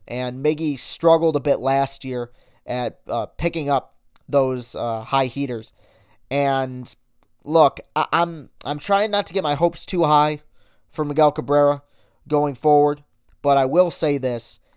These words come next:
He looks, just physically, the best he's looked in years. That's undeniable. I think we kinda knew that coming into spring training. It was, uh, highly publicized. We talked about, talked about it on my first show,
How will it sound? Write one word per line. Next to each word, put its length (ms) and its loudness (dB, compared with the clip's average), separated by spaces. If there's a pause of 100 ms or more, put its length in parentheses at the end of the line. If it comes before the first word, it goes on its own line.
(260)
He 280 -4
looks, 440 4
just 240 -10
physically, 640 -4 (420)
the 140 -6
best 280 2
he's 140 -4
looked 220 -4
in 80 -8
years. 340 -12 (680)
That's 260 0
undeniable. 580 -2
I 100 6
think 140 -6
we 60 -10
kinda 220 2
knew 240 0
that 180 4
coming 220 -6
into 160 -8
spring 280 -6
training. 420 -6 (360)
It 80 -8
was, 220 -4
uh, 140 -6
highly 260 2
publicized. 560 -4
We 80 -16
talked 260 -2
about, 380 -4
talked 220 -2
about 160 -2
it 60 -2
on 60 -6
my 120 -6
first 280 -8
show, 380 -2